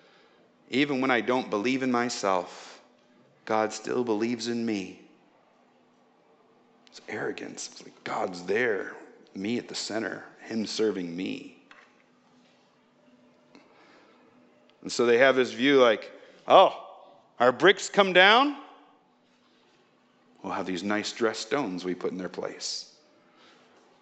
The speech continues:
Our inferior sycamore logs come down, trees come down, well, we'll just import the,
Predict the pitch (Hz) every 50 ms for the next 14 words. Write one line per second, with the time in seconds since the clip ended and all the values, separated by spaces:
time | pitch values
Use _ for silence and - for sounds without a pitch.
0 | _ _ _ _ - - 123 139 135 113 98 - 160 165 165 175 170 165 156 131
1 | - - - - - - - 190 185 196 185 185 180 175 175 170 170 170 160 -
2 | - - - - - - - 123 139 160 170 170 170 165 156 131 - - - 180
3 | 175 160 156 170 175 180 185 190 202 233 262 254 220 - - - - _ _ _
4 | _ _ _ _ _ _ _ _ _ - - - 147 147 151 147 147 - 147 147
5 | 151 147 147 156 165 180 190 185 - - - - _ - 147 - - - - -
6 | - - 110 101 - - - 117 120 117 107 - - - - - - - - -
7 | _ _ _ _ _ _ _ _ _ _ _ _ _ _ _ _ _ - - -
8 | -